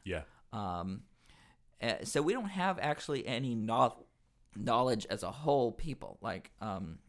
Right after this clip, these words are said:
Speaker 2: now, now queer people have knowledge, right?
Speaker 1: Yes.
Speaker 2: But we as a whole people don't have that knowledge yet. And so people are, are messing up people's lives in this life based on stuff that they don't even actually know about the next life.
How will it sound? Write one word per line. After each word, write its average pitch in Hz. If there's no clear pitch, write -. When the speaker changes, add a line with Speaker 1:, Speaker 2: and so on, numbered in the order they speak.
Speaker 2:
now, 117
now 127
queer 302
people 175
have 123
knowledge, 98
right? 107
Speaker 1:
Yes. 90
Speaker 2:
But 113
we 139
as 135
a 113
whole 147
people 104
don't 113
have 135
that 110
knowledge 127
yet. 104
And 120
so 127
people 160
are, 117
are 113
messing 156
up -
people's 120
lives 120
in 117
this 240
life 113
based 127
on 120
stuff 131
that 139
they 170
don't 151
even 147
actually 127
know 117
about 147
the -
next 196
life. -